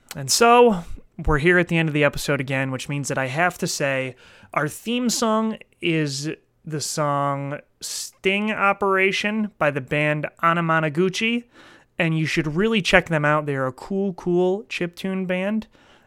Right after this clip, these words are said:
And I mean, come on, it's been, like, what, twenty-eight episodes? You should have checked them out by now. I mean, it's like,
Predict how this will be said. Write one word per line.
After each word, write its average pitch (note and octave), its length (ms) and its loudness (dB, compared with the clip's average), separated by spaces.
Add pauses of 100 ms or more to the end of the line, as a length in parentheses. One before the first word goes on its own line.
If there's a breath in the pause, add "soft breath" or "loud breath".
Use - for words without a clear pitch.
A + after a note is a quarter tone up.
And F3+ 120 2
I F#3 40 2
mean, F#3 160 0
come G3 120 -2
on, C3 180 0
it's - 140 -16
been, D#3+ 160 0
like, D#3 180 0
what, D3+ 260 4 (140)
twenty-eight D#3 420 2
episodes? E3+ 460 2
You D3+ 60 -4
should E3 140 -4
have D#3 100 -2
checked E3+ 180 -2
them E3 100 2
out D#3+ 180 4
by A#2 120 -8
now. G#2+ 180 -12
I A2 80 -10
mean, B2 180 -4
it's A#2+ 200 -6
like, B2+ 320 -6